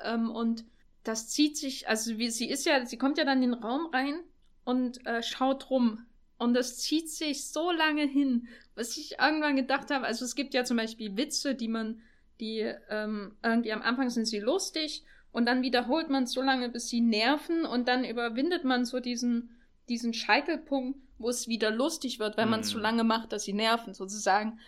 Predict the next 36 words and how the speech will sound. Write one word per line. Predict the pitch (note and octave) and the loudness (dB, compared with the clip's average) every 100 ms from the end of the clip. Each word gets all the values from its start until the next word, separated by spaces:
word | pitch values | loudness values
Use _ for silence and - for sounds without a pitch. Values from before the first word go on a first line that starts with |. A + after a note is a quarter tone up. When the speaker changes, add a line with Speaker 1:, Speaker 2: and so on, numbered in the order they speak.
| - - | -20 0
Speaker 1:
Und, | B3 A#3 A3 - | 4 4 2 -4
äh, | A3+ A3+ | -2 -2
ich | A3+ C#4 | 0 0
hab | C4+ | 0
das | - | -2
Gefühl, | A#3+ D4+ D4 | -2 0 2
dass | C#4 - | 0 0
das | C4 | -4
quasi | - C#4+ B3 | 2 2 2
ein | A3+ | 0
Horrormoment | A3 C4 D4+ D4+ D4 D4+ | 0 2 2 4 2 0
ist, | - C4+ | -4 -6
wo | |
es | B3 | -4
am | A3 | -2
Anfang | - B3+ C4+ C4 | -2 0 0 -2
gruselig | - B3+ C#4+ F4 - | 0 -2 0 -4 -4
ist | F#4+ G#4 - _ _ _ | -6 -8 -12 _ _ _
und | A#3+ A#3 | -2 0
dann | A#3+ A#3+ | 0 0
zieht | C#4+ | 2
er | C#4 | 4
es | C4+ - | 2 -2
so | D#4 | -2
lange | F4 E4 D4+ | 0 0 0
hin, | C#4 D#4+ D4+ | 0 0 0
bis | B3+ A#3 | -2 -8
es | - | 2
nervt, | A#3+ C4 E4+ E4 - | 4 6 4 0 -6
dass | A#3 | -8
es, | G#3+ - - - | -8 -10 -14 -8
dass | A#3 - | -4 -2
er | |
einfach | A3 C4 | 0 2
nicht | B3 - | 2 0
zum | - A#3+ A#3+ | 2 2 0